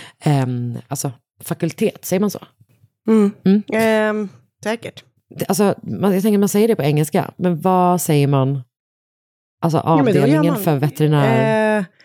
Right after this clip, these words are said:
Speaker 1: Förstår du vad jag
Speaker 2: det
Speaker 1: menar?
Speaker 2: gör man.
Speaker 1: Institutionen,
Speaker 2: Ja, jag tror jag
Speaker 1: säger man
Speaker 2: förstår.
Speaker 1: inte det?
Speaker 2: Så heter det nog, ja.
Speaker 1: Veterinärmedicinska institutionen. <laughs> Jag hittar på det.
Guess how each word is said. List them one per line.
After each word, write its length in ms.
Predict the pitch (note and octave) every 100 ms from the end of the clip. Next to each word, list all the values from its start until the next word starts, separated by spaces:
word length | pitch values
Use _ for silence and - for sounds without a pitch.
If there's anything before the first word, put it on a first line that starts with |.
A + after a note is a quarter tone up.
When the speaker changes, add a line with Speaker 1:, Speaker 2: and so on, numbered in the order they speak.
| _ _ _ _ _ _ _ _ _ F#3
Speaker 1:
Förstår 260 | - - E3
du 60 |
vad 60 | D3+
jag 60 | D#3
Speaker 2:
det 40 |
Speaker 1:
menar? 120 | A3+
Speaker 2:
gör 80 | F#3
man. 180 | - - - - -
Speaker 1:
Institutionen, 460 | B3 A#3 B3 B3 G3
Speaker 2:
Ja, 20 |
jag 100 | A#3+
tror 120 | D#4
jag 80 | F3+
Speaker 1:
säger 100 | A#3 D4
man 100 | C#4
Speaker 2:
förstår. 100 | -
Speaker 1:
inte 120 | -
det? 0 | _ _ _ _ _ - -
Speaker 2:
Så 140 | - A4 A4
heter 200 | D#4+ G3+
det 60 |
nog, 180 | F3 C#3+
ja. 60 | C3+
Speaker 1:
Veterinärmedicinska 1300 | F#3 - F#3+ G3+ G#3+ F3 E3 D3 D3+ - D#3+ D3+ D#3+
institutionen. 760 | D#3+ D3+ C#3 C3 E3 D3+ E3+ - _ _ _ -
<laughs> 0 | C#4 - - A#3+ - B3 C#4 - - -
Jag 80 | - G#3
hittar 440 | F3+ - E3 - - G#3+
på 60 |
det. 140 | -